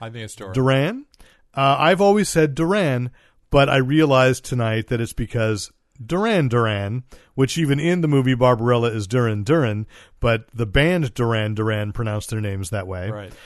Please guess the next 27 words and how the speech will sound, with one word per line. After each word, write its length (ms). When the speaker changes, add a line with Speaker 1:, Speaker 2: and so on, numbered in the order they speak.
Speaker 2:
Uh, 400
so 580
I've 160
always 300
just 220
taken 260
that 160
O 300
and 120
made 120
it 120
Duran. 480
So 220
maybe 220
it's 80
Doran. 380
She 360
is 120
going 280
to 80
draw 380
the 120
origin 440
of 120
Faith 720
for 180
Valiant's 640